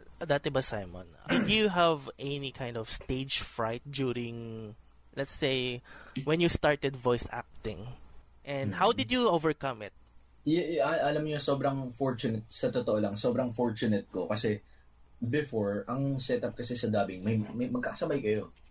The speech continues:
Speaker 2: Nung, nung bago mag-pandemic, magkakasabay kayo. Tipong tatlo kayo sa studio, ganun. May mga director, lima kayo sa studio, papasalangin kayo, lima. So, nung unang-una kong dubbing,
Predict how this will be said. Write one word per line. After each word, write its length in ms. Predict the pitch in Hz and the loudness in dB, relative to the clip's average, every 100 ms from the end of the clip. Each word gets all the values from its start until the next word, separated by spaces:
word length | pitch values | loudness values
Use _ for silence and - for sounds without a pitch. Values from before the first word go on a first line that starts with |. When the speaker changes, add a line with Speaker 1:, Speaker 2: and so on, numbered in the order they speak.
| - | -8
Speaker 2:
Nung, 160 | 120 110 | -4 -2
nung 120 | 117 | 0
bago 200 | 110 110 | 0 0
mag-pandemic, 560 | 110 107 101 90 90 104 | -2 -4 -4 -4 -6 -10
magkakasabay 480 | 143 - 160 143 | -8 -6 -4 -2
kayo. 200 | 127 131 107 | -2 -2 -2
Tipong 320 | 92 85 98 | -4 -4 -6
tatlo 320 | - - 95 | -6 -2 0
kayo 80 | 98 | 0
sa 120 | - | -2
studio, 600 | - 160 160 139 131 127 135 - | -4 -2 0 -2 -2 -6 -10 -10
ganun. 240 | 107 101 | -6 -2
May 80 | 104 | 0
mga 160 | 110 107 | 2 2
director, 280 | 107 107 104 107 | 0 0 0 2
lima 240 | 101 101 | 2 2
kayo 80 | 104 | 0
sa 160 | 101 | 0
studio, 480 | - - 127 127 113 | -2 -2 -4 -2 -4
papasalangin 560 | 107 92 101 98 95 90 | -2 -4 -4 -4 -6 -8
kayo, 160 | 90 | -10
lima. 240 | 92 120 - - - - | -6 -4 -4 -8 -16 -4
So, 240 | 185 185 - - - | 0 0 -2 -14 -4
nung 160 | 180 185 | -4 0
unang-una 480 | 175 175 175 160 147 | 0 2 2 2 2
kong 200 | 135 123 | 2 2
dubbing, 320 | 104 87 80 | 2 0 -8